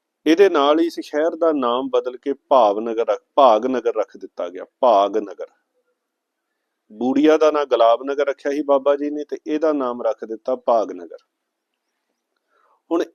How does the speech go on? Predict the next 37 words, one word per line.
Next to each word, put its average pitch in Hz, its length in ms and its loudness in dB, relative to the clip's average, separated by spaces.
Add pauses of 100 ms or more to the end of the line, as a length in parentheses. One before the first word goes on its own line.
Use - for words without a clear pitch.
ਇੱਥੋਂ 170 480 0
ਅੱਗੇ 165 400 0 (160)
ਨੌਤੇ 131 600 -2
ਦੇ 156 80 -2
ਉੱਤੇ 151 280 0
ਹਮਲਾ 117 320 0
ਕਰਨਾ 95 360 -6
ਸੀਗਾ, 90 280 -18 (1080)
ਪਰ 135 100 -2
ਬਾਬਾ 127 400 2
ਜੀ 151 160 -2
ਨੇ 151 320 -6 (220)
ਆਖਿਆ 135 420 0
ਜਾਂ 131 220 -6
ਕੁਛ 123 320 -8 (440)
ਨਾਲ 113 320 -2
ਦੇ 120 120 -6
ਸਿੰਘਾਂ 143 360 -6
ਨੇ 127 140 -6
ਵੀ 117 140 -12
ਇਹ 117 80 -4
ਮਤਾ 110 320 -4
ਪਕਾਇਆ 101 520 -4 (880)
ਵੀ 135 120 0
"ਆਪਾਂ 135 360 2
ਨੂੰ 143 160 -2
ਨਾ 143 260 -4 (140)
ਅੰਬੋਟੇ 139 520 -2
ਦੇ 160 100 -2
ਉੱਤੇ 147 360 -4
ਹਮਲਾ 127 220 -4
ਪਹਿਲਾਂ 131 320 -6
ਕਰਨਾ 117 340 -6
ਚਾਹੀਦਾ, 123 400 -6
ਵੀ 123 160 -8
ਉੱਥੇ 110 600 -10
ਬੜੇ 117 320 -6